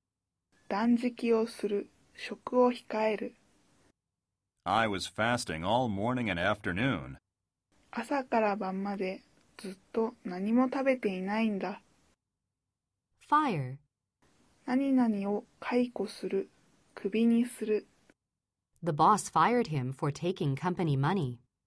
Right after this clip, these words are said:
Speaker 1: 会社の金を盗んだので、社長がクビにしたのよ。
Speaker 2: Follow.
Speaker 1: 人の言っていることを理解する。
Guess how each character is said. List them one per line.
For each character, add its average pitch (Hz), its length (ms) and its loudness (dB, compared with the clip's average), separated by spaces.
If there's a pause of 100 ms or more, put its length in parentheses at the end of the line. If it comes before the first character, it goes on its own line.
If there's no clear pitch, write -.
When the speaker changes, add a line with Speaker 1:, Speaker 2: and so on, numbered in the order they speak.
(400)
Speaker 1:
会 240 240 2
社 262 160 0
の 254 140 8
金 247 280 4
を 247 100 6
盗 247 300 0
ん 254 140 8
だ 220 100 2
の 190 160 -4
で、 185 260 -4 (480)
社 - 180 -16
長 220 240 0
が 226 340 0
ク - 140 -6
ビ 208 140 2
に 247 180 8
し - 80 -4
た 262 160 2
の 226 120 4
よ。 180 200 -8 (1300)
Speaker 2:
Follow. 90 600 0 (200)
Speaker 1:
人 254 320 2
の 269 140 4
言 254 120 4
っ 247 40 -4
て 240 300 -2
い 247 40 0
る 247 120 0
こ 233 140 -2
と 233 180 -2
を 190 180 0 (160)
理 220 160 -4
解 214 320 0
す - 200 -10
る。 180 200 -8